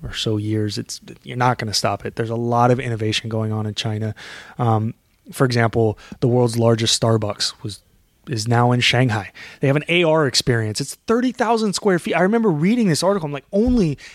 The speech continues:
in China do these absurd, insane experiences happen." So I think what I've learned, uh, you know,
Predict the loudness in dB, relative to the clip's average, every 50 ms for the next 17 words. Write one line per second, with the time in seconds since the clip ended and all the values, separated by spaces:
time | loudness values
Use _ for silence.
0 | -12 -8 -6 -4 0 0 2 2 2 2 0 0 -2 -4 -4 -6 -6 -6 -8 -6
1 | -6 -6 -6 -2 2 4 4 4 4 2 0 -2 -4 -4 -2 -2 0 0 2 2
2 | 2 2 2 2 0 -2 -4 -4 -4 0 2 2 2 2 2 0 0 2 2 2
3 | 2 2 2 2 0 0 -4 -14 -12 -10 -4 -2 0 0 0 0 0 0 2 2
4 | 2 2 2 2 2 2 4 2 0 -2 -6 -12 -20 -20 -20 -12 -4 0 2 2
5 | 2 2 -2 -4 -10 -12 -6 -4 0 0 0 0